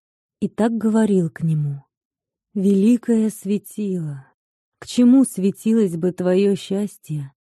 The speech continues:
если б не было у тебя тех, кому ты светишь? В течение десяти лет подымалась ты к моей пещере.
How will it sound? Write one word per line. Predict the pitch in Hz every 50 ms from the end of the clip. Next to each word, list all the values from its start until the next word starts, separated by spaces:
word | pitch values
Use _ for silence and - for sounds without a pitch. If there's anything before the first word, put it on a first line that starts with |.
| _ _ _ _
если | 208 208 208 254 247 - - 220
б | 220 220 - 214
не | 208 220 240 254
было | 214 247 233 233 233
у | 226 214 208
тебя | 208 - 190 175 196 190 185
тех, | 180 - - 190 190 202 226 220 - - _ _ _ _ _ _ _ _ -
кому | 240 226 214 196 185 185 175 -
ты | - 185 175
светишь? | - - - 185 190 185 175 165 - - 147 135 - - - _ _ _ _ _ _ _ _ _ _
В | _ - -
течение | - 202 185 - - - 233 247 254 247 247 240 240
десяти | 208 196 214 - - 220 202 - - 240 254 240
лет | 226 233 247 240 214 - - -
подымалась | - 170 160 185 175 180 180 185 190 185 180 -
ты | - - 196 175
к | -
моей | 190 196 185 185 185 185 190
пещере. | 185 - 190 180 - - - 208 196 190 185 156 156 143 -